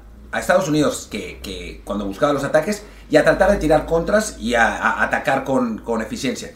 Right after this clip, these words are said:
Y fue lo que pasó. Así cayó el segundo gol, el, en pase atrás, eh, buen, bien rematado por, por, eh, Blind,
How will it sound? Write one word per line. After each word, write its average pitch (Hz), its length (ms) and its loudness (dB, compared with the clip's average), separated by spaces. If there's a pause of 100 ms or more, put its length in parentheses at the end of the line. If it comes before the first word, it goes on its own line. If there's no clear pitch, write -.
(160)
Y 143 80 -2
fue 214 100 2
lo 247 80 2
que - 60 -4
pasó. 220 340 -2 (100)
Así - 160 -6
cayó 180 200 2
el - 40 -4
segundo 156 300 0
gol, - 340 2
el, 98 260 -8
en 101 220 -6
pase 147 180 0
atrás, - 360 -2 (340)
eh, 95 240 -12
buen, 113 320 -2
bien 135 200 2
rematado 123 500 2
por, 104 260 -2
por, 98 560 0
eh, 98 120 -8
Blind, 147 340 0